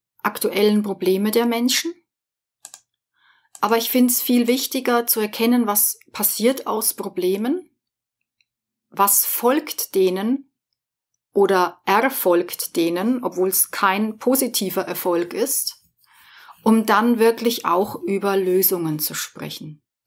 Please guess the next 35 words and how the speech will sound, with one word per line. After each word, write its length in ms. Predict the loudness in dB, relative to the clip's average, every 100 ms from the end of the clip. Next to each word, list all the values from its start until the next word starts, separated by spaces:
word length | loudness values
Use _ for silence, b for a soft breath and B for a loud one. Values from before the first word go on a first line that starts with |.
| b b b b b b _ _
Weil 640 | 0 4 4 4 0 -6 _ _ _ _ _ _ _ _ _
natürlich 600 | -2 0 0 0 -2 -10 -14
f-, 320 | -12 -12 -14 -4
kannst 240 | -2 0
du 60 | 0
sagen, 320 | 0 0 -2
"Ich 120 | -4
fühle 200 | 0 2
mich 180 | 2 0
verstanden", 800 | -2 -2 0 0 0 0 0 0
wenn 160 | 0 0
ich 140 | 0
dir 140 | -2 -2
die 100 | -4
Probleme 520 | -6 0 4 4 4
benenne. 580 | 0 0 -2 -2 -6 -14 _ _ _ _ _ b b b b b _
Und 460 | 2 2 2 -2 -2
im 120 | 0
Webinar 540 | 2 2 2 4 4
sehe 300 | 4 2 2
ich 100 | 2
und 100 | -2
fühle 240 | -2 0 0
ich 120 | 0
die 100 | -4
Menschen. 380 | -4 -2 -4 -4
Also 160 | -2
das 100 | -2
heißt, 240 | 0 -2 -2
ich 140 | -4
werde 220 | -2 -2
auch 100 | -4
sehen 300 | -2 0 0
und 120 | -4
fühlen, 520 | -8 -2 2 2 2